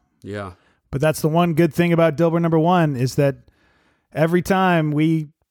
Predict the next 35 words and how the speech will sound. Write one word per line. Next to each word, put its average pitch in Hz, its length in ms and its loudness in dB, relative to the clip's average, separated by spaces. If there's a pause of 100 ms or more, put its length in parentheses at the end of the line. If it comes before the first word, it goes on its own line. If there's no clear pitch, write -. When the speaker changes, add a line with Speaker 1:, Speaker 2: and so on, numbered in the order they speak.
(440)
Speaker 2:
we 143 360 2
had 156 220 2
him 160 100 0
do 180 140 2
something, 131 640 -4 (140)
his 147 260 0
reaction 147 640 0
was 101 560 -4 (1080)
probably 151 320 0
the 135 100 -4
best. 120 560 -4 (200)
You 120 100 -4
know, 110 160 -2
he 120 160 -4
cried, 147 520 2
he 127 60 0
screamed, 147 800 0
he, 107 480 -6 (280)
he 117 120 -10
didn't 139 220 2
want 151 160 4
to 143 40 2
do 147 160 2
it, 143 60 2
he 123 80 -2
quit. - 680 -2 (1500)
And 110 100 -6
then 120 80 2
you 135 80 4
had 131 120 2
Dilbert 131 260 2
number 127 180 2
two, 101 320 0
who 98 160 0
was - 320 -6